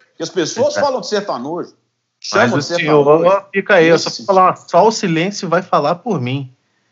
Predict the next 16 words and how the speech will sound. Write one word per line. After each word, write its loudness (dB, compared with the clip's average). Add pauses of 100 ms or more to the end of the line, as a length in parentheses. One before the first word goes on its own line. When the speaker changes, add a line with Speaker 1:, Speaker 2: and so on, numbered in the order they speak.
(340)
Speaker 2:
tá? 0
Porque -8
aí 2
eu 0
sei 0
que, 0
o, 2 (560)
que, -10
que -4
a 6
hora 4
que -6
toca 0
galopeira 0
você -4
gosta, 2